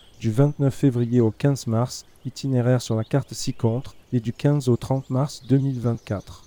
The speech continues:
Au programme, la visite des Halesins, renommée pour son architecture de style Art Nouveau, et Trondheim, sur le départ du quinze mars, avec ses maisons aux façades colorées, avant de faire route vers le nord, à Trom, où les paysages enneigés et les aurores boréales,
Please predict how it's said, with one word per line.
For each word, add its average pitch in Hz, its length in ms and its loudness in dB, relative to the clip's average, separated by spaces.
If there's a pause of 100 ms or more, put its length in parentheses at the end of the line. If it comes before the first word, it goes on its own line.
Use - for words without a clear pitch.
(460)
Au 120 100 6
programme, 120 600 0 (260)
la 110 140 0
visite 123 440 -6
des 127 140 4
Halesins, 117 460 2 (200)
renommée 135 440 4
pour 113 160 -4
son 113 180 -2
architecture 127 720 0
de 113 100 2
style 139 300 -2
Art 117 160 2
Nouveau, 120 420 2 (220)
et 120 80 0
Trondheim, 135 640 2 (240)
sur 117 200 2
le 113 120 4
départ 127 420 4
du 107 120 -8
quinze 143 320 0
mars, 120 420 0 (180)
avec 117 260 2
ses 123 140 2
maisons 127 400 2
aux 113 60 4
façades 123 480 2
colorées, 120 500 4 (300)
avant 123 280 6
de 135 120 2
faire 117 240 2
route 120 260 2
vers 113 160 4
le 113 120 2
nord, 113 400 4 (160)
à 117 100 0
Trom, 127 400 2 (260)
où 127 60 4
les 117 140 4
paysages 117 600 2
enneigés 127 540 2
et 117 40 2
les 110 220 0
aurores 120 280 4
boréales, 123 560 4